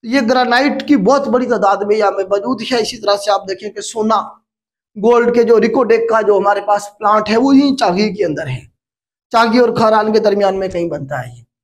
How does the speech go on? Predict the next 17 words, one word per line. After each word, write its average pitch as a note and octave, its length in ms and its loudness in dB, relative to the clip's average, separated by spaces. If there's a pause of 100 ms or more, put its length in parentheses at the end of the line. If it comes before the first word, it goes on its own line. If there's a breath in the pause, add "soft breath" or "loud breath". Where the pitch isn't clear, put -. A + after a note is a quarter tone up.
(480)
तो C4 520 2
रिकोडेक B3+ 500 2
का C#4+ 100 2
जो A#3 100 -2
इशू A#3+ 260 0
था, A#3 120 0
आपको G#3+ 280 0
पता G#3 160 -2
ही A3 80 2
है, G#3+ 60 2
वो G3+ 140 2
यहीं F#3+ 240 0
पे F#3 80 -6
था F3+ 140 -8
सारे E3 260 -4
का E3 80 -6
सारा। G3 280 0